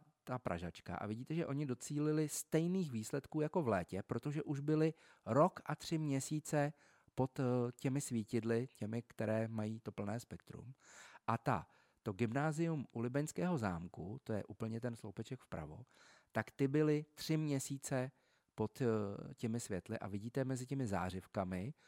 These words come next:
a mezi tím, eh, prokognitivním světlem, jakého docílili výsledku, že se téměř přiblížili k tomu, eh, výsledku letnímu, když, eh, tam svítilo slunce. No a, a pak byl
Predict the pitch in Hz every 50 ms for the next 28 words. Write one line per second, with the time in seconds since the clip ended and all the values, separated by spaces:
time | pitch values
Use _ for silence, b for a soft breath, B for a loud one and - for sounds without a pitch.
0 | b b b b b b b _ 107 101 101 104 104 101 110 113 110 110 107 123
1 | - _ - 120 104 95 92 - _ _ - 95 92 92 - 104 98 - 104 101
2 | 107 110 107 - 120 120 120 117 110 - 107 104 - 113 104 104 104 98 - -
3 | 117 110 107 117 113 104 95 - - - 113 107 104 107 107 104 107 107 107 -
4 | b b b b b - 95 98 92 - 104 95 - - _ - 95 98 123 b
5 | b b b b 104 107 110 - - 127 110 - - _ _ _ - 113 135 160
6 | 180 175 165 147 120 117 143 - - _ - - 127 117 117 120 127 131 131 123
7 | 131 127 127 123 123 135 - b b b b b b b _ - _ 123 117 117
8 | 117 113 113 113 120 127 b b b b b b _ - 92 92 92 92 95 104
9 | 101 - - 110 - - - 127 120 110 - - - 113 113 113 113 113 117 113
10 | 107 107 101 - - - 113 104 104 104 - 110 110 - - 104 92 - 110 104
11 | 104 101 - 92 90 90 - - - - B B B B B B B B B B
12 | B - 127 143 131 135 117 - _ - 127 - 131 123 117 120 127 131 127 127